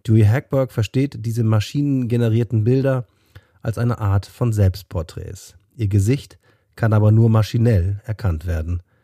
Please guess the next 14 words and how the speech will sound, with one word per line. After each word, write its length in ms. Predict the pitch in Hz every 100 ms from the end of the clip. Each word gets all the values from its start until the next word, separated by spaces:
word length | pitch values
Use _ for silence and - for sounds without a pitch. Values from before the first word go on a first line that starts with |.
| _ _ _
Nach 200 | 92 87
menschlichen 500 | 104 123 - 113 104
Maßstäben 720 | 101 101 104 - 110 104 104 - _ _ _
ähneln 300 | 117 113 110
die 80 | 107
erzeugten 560 | 98 - 110 101 104 95
Bilder 420 | 107 104 95 85
weder 380 | 104 113 107 113
ihr 340 | 117 120 117 - _ _ _
noch 200 | 117 98
irgendeinem 560 | 117 107 104 95 98 107 -
anderen 560 | 95 92 87 87 92 -
menschlichen 680 | - 92 87 - 82 95 92 92
Gesicht. 600 | - 107 90 - - -